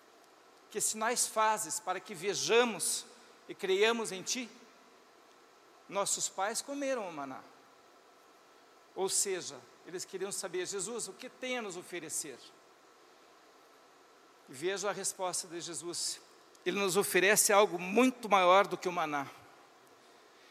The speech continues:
Ele respondeu: "Eu sou o pão da vida."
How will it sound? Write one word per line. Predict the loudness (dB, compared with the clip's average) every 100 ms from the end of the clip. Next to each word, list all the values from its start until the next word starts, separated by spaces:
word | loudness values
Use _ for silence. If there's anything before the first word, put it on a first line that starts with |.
| -20 -20 -20 -20 -20 -20 -18 -8
Ele | -2
respondeu: | 0 0 0 -2 0 0 -4 -6
"Eu | -4 -2
sou | -2 0 -2
o | -6 -6
pão | -2 -2 -4
da | -8
vida." | -10 -14 -14